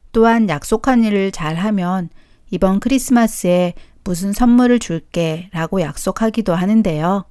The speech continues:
사실 이런 식으로 주는 것은 선물이 아닙니다. 그것은 상이지요.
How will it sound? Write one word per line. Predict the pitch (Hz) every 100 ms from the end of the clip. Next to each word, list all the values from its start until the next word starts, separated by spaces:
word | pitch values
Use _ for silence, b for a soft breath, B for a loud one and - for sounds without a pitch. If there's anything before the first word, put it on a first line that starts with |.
| _ _ _ _ _ _ _ _ - -
사실 | - 240 277 247
이런 | 175 196
식으로 | 226 247 226 214
주는 | 208 175 185 214
것은 | 196 - 175 170 170 b b
선물이 | - 240 240 240 202
아닙니다. | 151 160 196 208 185 156 156 160 _ _ _ _ _ _ _ _ _
그것은 | - 190 214 208 190 185 185
상이지요. | - 254 262 247 202 170 185 208